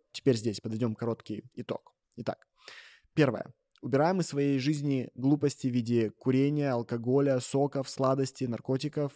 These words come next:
и, э, странной работы с ядами. Второе. Едим так, чтобы не добавлять в тело лишней жировой прослойки.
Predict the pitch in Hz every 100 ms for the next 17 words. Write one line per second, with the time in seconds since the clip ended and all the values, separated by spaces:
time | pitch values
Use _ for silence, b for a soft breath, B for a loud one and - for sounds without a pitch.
0 | - - 120 117 117 113 110 110 107 104
1 | - - 127 131 131 123 - - _ -
2 | 127 127 117 117 - 117 104 98 - _
3 | _ _ _ _ _ - 131 127 87 -
4 | _ _ _ _ - 123 131 175 160 127
5 | 156 - _ _ - 135 135 131 135 170
6 | 180 151 147 139 139 139 - - - 160
7 | 190 190 165 - 127 143 170 - 160 147
8 | 135 - _ - - 131 127 123 139 139
9 | - _ _ 117 127 - 135 135 113 -